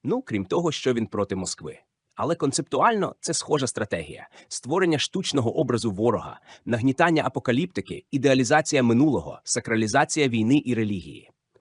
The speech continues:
Це і є ідеологічний трюк — змусити тебе повірити, що світ або впаде в морок гей-парадів,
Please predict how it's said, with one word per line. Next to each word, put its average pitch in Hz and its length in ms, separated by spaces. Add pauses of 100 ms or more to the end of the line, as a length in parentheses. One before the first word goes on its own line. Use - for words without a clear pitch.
(200)
Це - 180
і 185 80
є 160 200
ідеологічний 139 760
трюк — - 440 (160)
змусити 135 480
тебе 110 200
повірити, 127 500
що - 200
світ 156 380
або 101 380
впаде - 400
в 92 100
морок 107 280
гей-парадів, 110 760